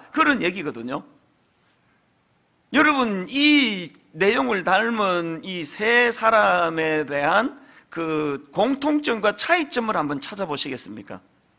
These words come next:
공통점은요, 누가복음 십 장 삼십일 절에 보니까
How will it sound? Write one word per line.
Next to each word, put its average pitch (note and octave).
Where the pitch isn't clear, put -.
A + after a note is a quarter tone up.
공통점은요, G3
누가복음 A3+
십 -
장 G#3+
삼십일 G3
절에 F3
보니까 D#3+